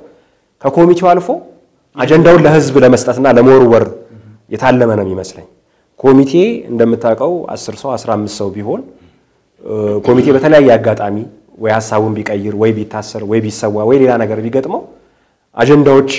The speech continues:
እንዴት ነው ራን የሚያደርጉት የሚለው ነገር እና ኮሚቴው የሚመስለኝ ጉዳዩን ወደ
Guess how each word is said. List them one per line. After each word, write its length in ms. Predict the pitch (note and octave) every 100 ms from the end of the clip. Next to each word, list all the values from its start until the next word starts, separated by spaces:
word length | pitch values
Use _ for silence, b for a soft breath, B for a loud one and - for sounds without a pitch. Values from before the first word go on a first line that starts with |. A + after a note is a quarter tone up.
| -
እንዴት 260 | A2+ B2 B2
ነው 140 | A2 F#2+
ራን 180 | A2 G#2+
የሚያደርጉት 440 | G2+ F#2+ F#2 F2+
የሚለው 180 | F#2+ F#2+
ነገር 140 | F#2+
እና 120 | B2+ G3 B B B
ኮሚቴው 320 | - F3 F#3
የሚመስለኝ 420 | F#3+ F#3+ F#3+ G#3+ G3
ጉዳዩን 400 | E3+ D#3 F#3 G3
ወደ 160 | D#3